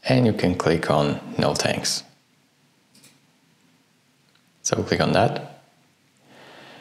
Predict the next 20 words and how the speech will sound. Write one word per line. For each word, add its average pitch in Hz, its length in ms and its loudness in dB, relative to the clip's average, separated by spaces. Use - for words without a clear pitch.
And 135 180 6
here, 110 200 4
as 95 140 2
you - 60 0
can 87 180 2
see, 65 360 2
uh, 90 200 2
Creative - 560 0
Cloud 80 380 0
apps, 123 460 2
get 110 320 2
your 90 140 6
next 85 400 2
two 131 180 4
months 90 420 4
free - 460 2
and 82 160 2
save 107 360 4
seventy-two - 880 0
euros. - 680 0